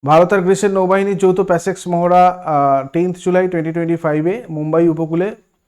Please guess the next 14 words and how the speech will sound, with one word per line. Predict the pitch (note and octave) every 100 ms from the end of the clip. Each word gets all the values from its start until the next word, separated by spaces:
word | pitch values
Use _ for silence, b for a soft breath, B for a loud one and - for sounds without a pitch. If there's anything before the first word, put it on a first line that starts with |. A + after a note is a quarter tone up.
| _ _ _ _ _
তোমার | C#3+ D#3 D#3
হচ্ছে | D3+
পরিচালনা, | F3 D3+ C#3+ D#3 D#3 D#3
পরিচালিত | D#3 D3+ D#3 D#3 D#3+
হয়। | D#3+ A3+
উদ্দেশ্য | E3 D3 D3 E3
ছিল | D#3 D#3+
সমুদ্রপথে | D#3 C#3+ D3 D#3 D3+ D3+
সমন্বয় | C#3+ C#3 C#3+ D3 D3
আর |
যুদ্ধ | C3+ C#3+ D3+
প্রস্তুতি | C#3+ D3 - C#3
বৃদ্ধি | C3 C3 C3+ D#3
করা। | D#3+ G3+